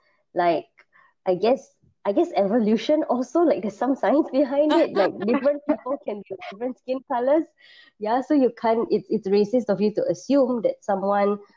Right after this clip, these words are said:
Speaker 1: of a certain skin color is of a certain race, or to assume that someone of a certain race would always be that one skin color."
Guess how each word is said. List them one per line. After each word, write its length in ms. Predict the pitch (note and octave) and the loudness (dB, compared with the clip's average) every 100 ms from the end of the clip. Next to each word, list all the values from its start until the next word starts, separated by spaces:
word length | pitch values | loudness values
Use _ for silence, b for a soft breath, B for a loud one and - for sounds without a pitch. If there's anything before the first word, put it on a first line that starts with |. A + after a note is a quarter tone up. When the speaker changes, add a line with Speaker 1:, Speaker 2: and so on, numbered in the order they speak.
| b | b
Speaker 1:
of 140 | F3 F3 | -4 -2
a 60 | |
certain 340 | F3 F#3+ G#3+ G#3 | -2 0 0 0
skin 220 | A3+ A3 | -2 -2
color 300 | G3 F3+ F#3+ | 0 2 2
is 160 | F3 F3 | 0 -2
of 100 | D#3+ | -8
a 60 | D3+ | -6
certain 300 | F3 G3+ G3 | -4 0 2
race, 320 | G3+ G#3+ G#3 | 4 2 2
or 100 | F3+ | -4
to 100 | F3 | -2
assume 320 | F3 F3 G#3 F#3 | -2 0 -2 -2
that 140 | - | -2
someone 240 | - F#3+ G3 | -4 0 0
of 120 | F3 | 0
a 240 | F3 D#3 - | -2 -2 -6
certain 360 | - F#3 G#3 | -6 -2 0
race 260 | F#3+ C4+ - | 2 2 0
would 240 | F#3 F3 F3+ | -4 -4 -2
always 380 | F#3+ G3+ A3+ E3+ | 0 2 0 -2
be 280 | E3+ F3+ E3 | -6 -4 -4
that 120 | - | -2
one 220 | E3+ F3+ | -2 -2
skin 260 | F3 - F3+ F3 | -4 -4 -4 -4
color." 280 | D#3+ D3+ | -8 -8